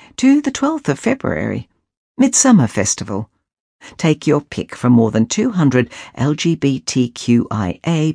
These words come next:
plus arts and cultural events across Victoria. Head to Alexandra Gardens on the twenty-second of January for the iconic carnival with entertainment for all, even your pooch.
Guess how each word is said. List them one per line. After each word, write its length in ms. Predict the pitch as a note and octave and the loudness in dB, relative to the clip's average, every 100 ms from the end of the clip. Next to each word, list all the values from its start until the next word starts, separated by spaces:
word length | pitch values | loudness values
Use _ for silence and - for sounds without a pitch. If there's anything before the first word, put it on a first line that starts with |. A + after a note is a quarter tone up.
| - | -4
plus 400 | F3 B2 B2 - - | -2 0 -2 -4 -4
arts 440 | D#3+ E3+ - - - - - | -4 -4 -6 -8 -10 -10 0
and 180 | F#3 | 0
cultural 440 | - C#4 C4 - A2 | 0 -2 -2 0 -2
events 420 | G#2+ A2 G#2+ - - - - | 0 0 0 -2 -10 -14 -4
across 440 | C#3+ - A#2 - | -4 0 -2 -2
Victoria. 680 | B2 - - A2+ G2 G#2 A2 _ _ _ _ _ _ - | -6 -6 -4 -4 -4 -8 -10 _ _ _ _ _ _ -2
Head 180 | C3 - | -2 -2
to 140 | - | -4
Alexandra 560 | A#2 A#2+ B2+ A2+ A2+ A2+ | -2 0 2 2 0 -2
Gardens 540 | D3 E3+ D#3 A2 A2+ | 0 0 2 2 2
on 140 | F2+ | 0
the 40 | A2 | -2
twenty-second 680 | - B2 - - F3 C3+ A#2+ | -4 -4 -2 -2 0 0 0
of 140 | G#2+ | -2
January 500 | A#2+ C3+ C3 B2 C3 B2 - - - | 0 2 2 2 2 0 -10 -18 -8
for 100 | - | 0
the 80 | B2+ | 2
iconic 520 | A#2 - F#3+ E3+ - | 2 0 2 2 0
carnival 560 | - A3+ A#3 C#3 B2 - _ _ - | 2 4 4 4 0 -2 _ _ -4
with 140 | C#3 - | -2 4
entertainment 680 | A#3+ - - B2 A#2+ A#2+ | 4 2 0 4 6 6
for 140 | - B2 - | 2 -2 0
all, 400 | A#2+ F#2 E2+ - _ _ _ _ | 0 0 -6 -12 _ _ _ _
even 300 | D#4 F#4 B2 | -2 2 2
your 120 | C3+ | 2
pooch. 560 | - E4 E4 - - | 0 -2 -2 -4 -14